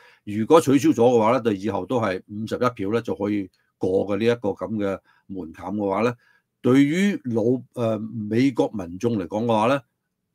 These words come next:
不無係好事嚟嘅。因為點解咧？無論係民主黨或者係共和黨，呃，主政嘅呢個參議院，你如果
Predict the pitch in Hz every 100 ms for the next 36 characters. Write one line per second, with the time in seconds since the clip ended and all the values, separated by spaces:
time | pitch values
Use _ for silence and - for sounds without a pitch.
0 | _ _ _ - 190 135 98 82 104 95
1 | 120 120 101 80 90 - 160 156 113 127
2 | 135 156 156 _ _ _ - _ _ 120
3 | 127 147 147 120 _ _ _ _ _ _
4 | 113 110 135 165 170 135 160 - 127 95
5 | 90 92 117 151 - _ _ _ 110 98
6 | 101 104 _ - 131 123 110 113 135 117
7 | 120 113 95 85 104 120 _ _ _ _
8 | _ _ 151 139 113 175